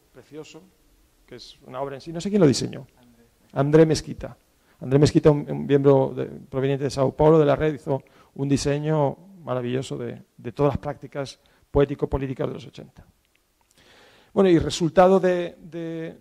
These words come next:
de la exposición, pues fue que avanzó enormemente el otro gran proyecto del, del, de la red de conceptualismo del sur, que es Archivos en Uso. Un concepto interesantísimo, precario e interesante a la vez, porque el archivo en uso es,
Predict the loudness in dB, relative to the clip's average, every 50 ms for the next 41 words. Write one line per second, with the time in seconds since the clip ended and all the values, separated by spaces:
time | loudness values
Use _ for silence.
0 | -20 _ -16 -10 -8 -6 -6 -4 -4 -4 -4 -6 -8 -4 -2 -2 -2 -2 -6 -10
1 | -14 _ _ -4 -4 -4 -4 -8 -8 -2 0 0 0 0 -2 -4 -4 -4 -4 -6
2 | -8 -10 -4 2 2 4 4 4 4 2 2 2 0 0 0 -2 -2 -2 -2 -2
3 | -4 -8 _ _ -8 -4 -4 -4 -4 -6 -10 _ -10 -10 -10 -10 -8 -10 -10 -10
4 | -12 -12 -10 -10 -10 -10 -10 -10 -8 -8 -8 -10 -12 -18 -20 -14 -12 -10 -10 -8
5 | -10 -10 -12 -14 -18 _ -6 -4 -4 -2 0 -2 -4 -4 -6 -8 -6 -6 -6 -4
6 | -2 -4 -2 0 0 -2 -2 0 -2 -2 -2 -2 -6 -10 -10 -8 -8 -6 -8 -8
7 | -10 -12 -10 -8 -8 -8 -8 -12 _ _ _ _ _ _ _ _ -20 -16 -8 -6
8 | -6 -4 -2 -2 -2 -2 -2 -2 -4 -4 -4 -6 -12 _ _ _ _ _ _ _
9 | _ -14 -12 -10 -8 -8 -8 -8 -8 -10 -8 -8 -8 -8 -8 -8 -8 -10 -10 -12
10 | _ _ _ _ _ _ _ _ _ -4 -4 -4 -4 -4 -2 -2 0 2 2 2
11 | 0 -2 -6 -8 -16 -20 _ _ _ _ _ _ _ -18 -14 -12 -10 -10 -8 -6
12 | -6 -4 -2 -2 -2 -2 -2 -2 -4 -6 _ _ _ _ _ _ _ _ _ _
13 | _ _ _ _ _ -16 -14 -10 -4 -4 -4 -4 -4 -4 -2 0 0 2 2 0
14 | -2 -2 -4 -8 -8 -10 -10 -8 -8 -8 -8 -8 -12 -16 _